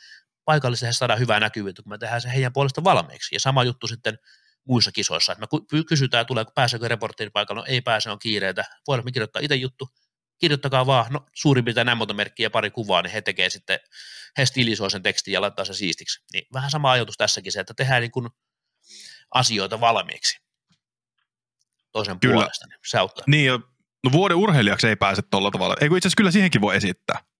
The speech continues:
Speaker 1: Joo.
Speaker 2: Vai urheiluto-,
Speaker 1: No mä
Speaker 2: eikö se
Speaker 1: muistan
Speaker 2: menee
Speaker 1: mu-
Speaker 2: Urheilutoimittajaliiton kautta? Sykähdyttäviä on yleisöäänestys,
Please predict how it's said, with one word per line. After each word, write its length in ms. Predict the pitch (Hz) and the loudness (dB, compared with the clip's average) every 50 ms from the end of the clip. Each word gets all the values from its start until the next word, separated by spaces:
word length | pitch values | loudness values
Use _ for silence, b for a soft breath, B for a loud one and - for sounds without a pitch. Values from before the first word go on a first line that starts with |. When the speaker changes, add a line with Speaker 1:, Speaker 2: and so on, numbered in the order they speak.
| _ - | _ -2
Speaker 1:
Joo. 160 | - 160 - | 0 2 2
Speaker 2:
Vai 80 | - 127 | 2 2
urheiluto-, 460 | 139 135 127 113 101 90 104 - _ _ _ _ _ _ _ _ _ B B B B B B B B | 2 2 2 2 2 0 0 -4 _ _ _ _ _ _ _ _ _ B B B B B B B B
Speaker 1:
No 40 | 143 | 0
mä 80 | 156 175 | 2 4
Speaker 2:
eikö 40 | |
se 40 | 185 | 4
Speaker 1:
muistan 160 | 127 - - | 4 4 4
Speaker 2:
menee 140 | 190 202 170 | 4 4 4
Speaker 1:
mu- 40 | 156 | 4
Speaker 2:
Urheilutoimittajaliiton 920 | 170 170 170 151 139 - 131 120 117 110 - 120 113 113 117 117 110 110 107 | 4 2 4 2 2 2 2 0 0 2 2 4 4 4 4 4 2 2 2
kautta? 260 | 113 110 110 - - | 2 0 0 0 0
Sykähdyttäviä 640 | - 156 156 156 180 147 127 123 - - 110 110 110 | 2 2 4 4 2 2 2 2 0 2 0 2 2
on 140 | 110 87 - - - | 0 -2 -2 0 2
yleisöäänestys, 840 | 135 139 120 117 113 110 98 101 101 101 101 101 - 110 101 - | 2 4 2 2 2 2 2 2 2 0 -2 -4 -2 -4 -4 -4